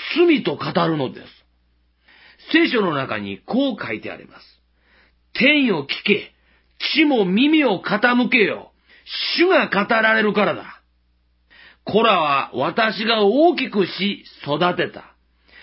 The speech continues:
しかし彼らは私に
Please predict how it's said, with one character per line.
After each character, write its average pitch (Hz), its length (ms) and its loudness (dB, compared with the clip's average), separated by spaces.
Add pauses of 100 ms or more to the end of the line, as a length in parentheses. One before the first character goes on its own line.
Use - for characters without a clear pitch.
(280)
し - 60 -6
か 233 180 2
し 170 360 -4 (100)
彼 247 340 4
ら 196 120 2
は 147 320 0
私 180 480 -2
に 165 160 -2